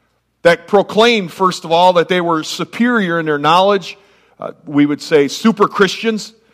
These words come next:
uh, might be the way that they looked at themselves. They decided in their mind that flesh was evil, and so anything in the flesh, anything in the material world was evil. Thus, they believed, as their mind worked, that Jesus could not have come in the flesh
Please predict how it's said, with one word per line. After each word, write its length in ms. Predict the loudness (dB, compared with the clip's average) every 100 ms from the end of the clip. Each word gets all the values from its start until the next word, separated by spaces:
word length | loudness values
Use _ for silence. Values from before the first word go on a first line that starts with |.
| _ _ -4
uh, 260 | 0 0
might 240 | 2 0 0
be 100 | -2
the 100 | 2
way 200 | 2 2
that 180 | 0
they 100 | 0
looked 240 | 2 0 0
at 120 | -6
themselves. 680 | -6 -4 -4 -4 -8 -16 -20 _ _ _ _ _ _ _ _ _ _ _
They 260 | 0 0 0 -8 -20 _
decided 580 | -10 -4 2 2 4 2
in 120 | 0
their 160 | 2 2
mind 340 | 4 2 2
that 100 | -2
flesh 460 | -6 0 2 2 -2
was 220 | -8 -4
evil, 380 | -4 0 0 0
and 100 | -2
so 380 | 0 2 2 -2 -20 _ -2
anything 480 | 0 0 0 -2 -2
in 80 |
the 80 | -6
flesh, 460 | -6 2 2 2 -2
anything 360 | -4 -4 -4
in 60 | -4
the 40 |
material 540 | -6 -8 -6 -2 -2 2
world 260 | 2 2
was 180 | 0 -2
evil. 320 | -4 -2 0
Thus, 260 | 2 2 2
they 120 | -6
believed, 460 | -4 -4 -4 -6 -8
as 140 | -6
their 280 | -2 0 -2 -6 _ -2
mind 400 | 2 2 0 2
worked, 300 | 4 4 2
that 160 | 0
Jesus 380 | 0 -6 -6 -10
could 220 | -2 0
not 180 | 4 4
have 160 | 2 0
come 180 | -2
in 80 | -2
the 80 | -6
flesh 540 | -6 -4 -2 -4 -12